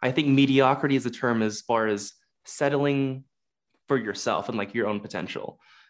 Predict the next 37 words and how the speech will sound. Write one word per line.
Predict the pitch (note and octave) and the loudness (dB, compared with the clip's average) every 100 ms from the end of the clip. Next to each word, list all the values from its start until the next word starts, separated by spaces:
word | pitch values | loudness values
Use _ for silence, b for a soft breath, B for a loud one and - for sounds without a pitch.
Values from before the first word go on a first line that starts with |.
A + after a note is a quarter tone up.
| - | -2
And | A#2 | 2
so | A2 A#2 A2+ A2 - - | 6 6 6 4 0 -2
I | C3+ | 2
don't | D3+ C#3+ | 2 2
think | D3+ B2 | 0 2
anyone | B2+ C3 A#2 | 4 4 4
should | - - - | -2 -6 -2
ever | A#2+ B2+ | 0 0
settle | B2 G#2+ G#2+ F#2+ F#2+ - _ _ _ | -2 0 0 0 -2 -10 _ _ _
for | C3 | -2
what | A#2 A2+ | 0 -2
they | A2 | -4
can | - B2+ | -6 -6
actually | - G#2+ - - A2+ | -4 -4 -6 -6 -6
achieve. | G#2 A2 G#2+ B2+ C#3+ - b b b b - | -4 -4 -2 -4 -6 -14 b b b b -2
I | B2+ | 0
think | B2+ C#3 B2+ - _ | 4 4 2 -4 _
if | C3+ B2+ - - - - | 2 2 -2 -14 -18 -4
you're | C3 C#3+ | 4 6
in | D3+ | 6
that | C3+ - | 4 0
position | A#2 B2 - A2+ | -2 -2 0 -2
now | G#2 G#2+ C3 F#3+ A3 - | 0 0 -2 -4 -10 -6
and | A#2+ A#2 A2+ | -2 0 0
you | A2+ | -4
feel | - B2 A#2+ | -2 2 4
like | A2+ G#2 - _ _ _ | 4 0 -2 _ _ _
you've | A#2 A2+ | -10 -4
settled | G#2+ A2+ D3 D#3+ | 0 2 0 0
and | A#2 | -2
you're | G#2+ G#2 G#2+ _ | 0 -2 -6 _
mediocre | B2+ A#2+ A#2+ A2 A2 D3 D3+ | -4 -2 2 2 2 0 -4
with | C#3 A2+ | -2 -2
what | A2 | -2
you | A#2 A2 | -2 -4
can | - G#2 | -4 -4
become, | A2+ - D3 E3+ | -4 -4 -4 -6